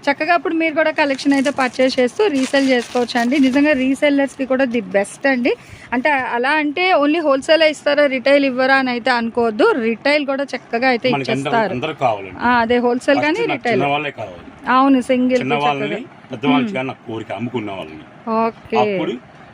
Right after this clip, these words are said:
Speaker 2: ఆ దేవుని ఎంత నమ్ముతారో శ్రీకృష్ణ శారీస్ అలా నమ్మాలని నాకు కోరిక.
Speaker 1: అంటే మెయిన్ ఇంకా వాళ్ళకి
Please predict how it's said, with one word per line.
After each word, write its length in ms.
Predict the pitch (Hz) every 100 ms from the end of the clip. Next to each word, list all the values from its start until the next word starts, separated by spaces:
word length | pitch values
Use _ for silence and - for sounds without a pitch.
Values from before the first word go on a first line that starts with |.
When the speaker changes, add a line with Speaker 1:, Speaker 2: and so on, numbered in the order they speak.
| 120
Speaker 2:
ఆ 60 |
దేవుని 400 | 120 127 156 165
ఎంత 200 | 139 123
నమ్ముతారో 460 | 131 123 127 120 143
శ్రీకృష్ణ 420 | - 143 - 139
శారీస్ 260 | 123 117 123
అలా 300 | 117 110 104
నమ్మాలని 340 | 113 123 131
నాకు 200 | 107 -
కోరిక. 200 | 107 104 - -
Speaker 1:
అంటే 200 | 220 262
మెయిన్ 320 | 247 233 359
ఇంకా 180 | 440 349
వాళ్ళకి 580 | 285 247 247 202 185